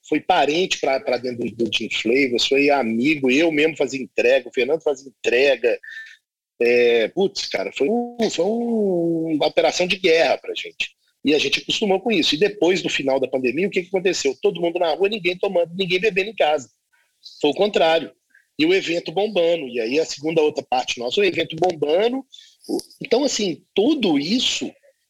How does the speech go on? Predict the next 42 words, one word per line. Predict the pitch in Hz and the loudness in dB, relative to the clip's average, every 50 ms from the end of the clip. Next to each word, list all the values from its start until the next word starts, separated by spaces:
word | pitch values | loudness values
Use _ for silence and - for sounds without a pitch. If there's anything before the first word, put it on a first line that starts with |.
| _ _ - | _ _ -2
contextualiza | 175 190 185 240 214 - - - 196 165 139 - - 151 185 226 226 170 143 139 107 - - _ - | -2 -2 0 0 -2 -2 0 0 2 2 2 0 -2 -2 -2 -2 -2 0 0 -2 -2 -2 -6 _ -4
uma | 160 165 - - | -2 0 0 0
coisa | - - 180 196 | 2 0 -2 0
que | - 208 | 0 -2
é | |
o | 190 | -2
seguinte: | - 196 170 185 165 - 190 | -2 -2 -2 -2 -2 0 -2
o | |
mundo | 180 160 156 165 190 202 165 220 | -2 0 0 0 0 2 2 2
é | 269 | 2
mutável | 135 127 123 - - 123 107 110 101 90 - 101 110 | 0 -2 -4 -4 -2 -2 0 0 -2 -2 -2 -4 -4
e | 120 | -4
tá | 123 - 170 | 0 0 0
mudando | 185 180 160 123 151 165 175 180 | 2 2 0 2 2 2 2 2
muito | 180 190 175 - 220 | -2 -2 -2 -2 -4
rápido. | - 123 117 123 135 - - - 156 143 - _ _ _ _ _ _ _ _ _ _ _ | -2 -2 -4 -4 -4 -6 -8 -14 -16 -16 -16 _ _ _ _ _ _ _ _ _ _ _
Então, | - - 170 | -2 0 0
se | - - 185 | 0 0 0
você | 170 156 - - 196 | 0 0 2 2 0
não | 233 254 190 | 0 0 0
tiver | - 220 175 147 156 139 131 123 | 0 -2 0 2 2 2 2 2
de | 127 - - 147 | 0 -2 0 0
olho | 147 165 185 190 180 | 2 2 2 2 2
atento | 156 - - - 139 131 123 - 127 | 0 0 -2 -4 -2 -2 -2 -2 -4
às | 113 - - | -4 -4 -4
tendências, | - 147 131 107 98 117 123 135 135 - - 123 104 | -4 -4 -4 -2 -2 -2 0 0 -2 -2 -2 -4 -2
de | 101 127 | 0 0
olho | 147 170 170 170 | 0 2 2 2
atento | 151 - - 151 143 127 - 127 | 0 0 0 -2 -2 0 -2 -4
ao | |
que | - - - 131 | -4 -4 -6 -6
vai | 107 - 123 131 147 | -2 0 2 2 2
acontecer, | 139 131 - 131 123 - 117 - - - 123 123 113 98 _ - - - - - _ - | 2 0 -4 -8 -4 -4 -6 -4 -4 -4 -2 -2 -2 -4 _ -10 -16 -16 -16 -12 _ 0
ter | 156 | 0
um | 156 170 | 2 2
mínimo | 175 170 170 190 226 254 240 233 208 185 | 2 2 2 2 2 2 2 2 0 0
de | 156 - - - | 0 -2 -2 0
previsionamento | - 180 190 175 165 147 156 151 147 139 123 120 123 120 120 - | 0 0 2 0 0 0 0 0 0 0 -2 0 -2 -2 -4 -4
do | - 117 | -8 -10
que | - - 120 _ - | -8 -8 -8 _ 0
pode | - 139 160 175 151 | 0 2 2 2 0
acontecer, | 135 - 120 104 - 107 98 - - 143 160 170 147 - | -2 -4 -4 -4 -4 -4 -4 -4 -2 -2 0 0 0 -2